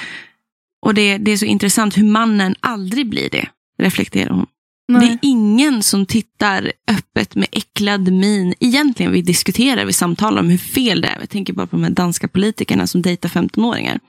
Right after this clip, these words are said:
Speaker 2: Mm. Ja.
Speaker 1: Hur plötsligt det är okej.
Speaker 2: Nej.
Speaker 1: För att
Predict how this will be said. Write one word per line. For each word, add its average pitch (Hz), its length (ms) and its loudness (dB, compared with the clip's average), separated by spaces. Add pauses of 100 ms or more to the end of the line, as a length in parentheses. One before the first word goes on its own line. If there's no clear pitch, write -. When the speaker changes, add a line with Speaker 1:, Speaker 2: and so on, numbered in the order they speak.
(100)
Speaker 2:
Mm. 202 320 4 (540)
Ja. 165 180 -6 (580)
Speaker 1:
Hur 214 120 -4
plötsligt 202 340 -4
det 175 140 0
är 170 180 0
okej. 240 580 -2 (380)
Speaker 2:
Nej. 220 320 2 (1800)
Speaker 1:
För 214 300 0
att 196 200 -2